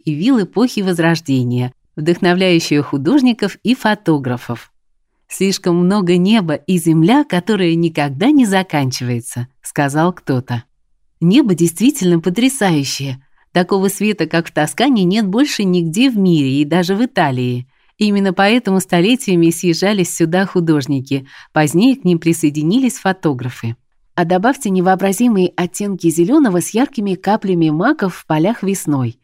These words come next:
или желтых подсолнухов осенью, или переливы охряного, золотого, пурпурного в ноябре.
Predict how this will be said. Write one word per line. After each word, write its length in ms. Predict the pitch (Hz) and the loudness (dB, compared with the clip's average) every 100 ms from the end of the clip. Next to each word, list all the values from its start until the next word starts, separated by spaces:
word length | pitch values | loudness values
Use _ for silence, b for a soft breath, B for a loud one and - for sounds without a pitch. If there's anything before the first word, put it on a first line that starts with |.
| _ | _
или 220 | - 170 180 | 0 2 2
желтых 440 | 196 214 170 165 | 2 -2 -4 -2
подсолнухов 760 | 151 151 247 311 269 - 233 - | -2 -2 0 2 2 0 -4 -2
осенью, 640 | 175 151 - 127 120 120 - _ _ _ 147 | 0 0 -2 -4 -4 -6 -10 _ _ _ 0
или 180 | 165 165 | 2 2
переливы 540 | 175 175 175 190 156 - | 2 2 2 0 -2 -2
охряного, 840 | 139 120 143 180 254 202 143 135 - | -8 -4 -2 0 0 0 -2 -4 -4
золотого, 720 | 156 151 143 - 269 254 180 | -2 0 0 0 -2 0 -2
пурпурного 720 | - 143 - 285 269 254 226 | 0 -2 2 2 2 0 -2
в 80 | 175 | 0
ноябре. 640 | 190 180 160 131 127 113 | 2 2 2 0 -4 -4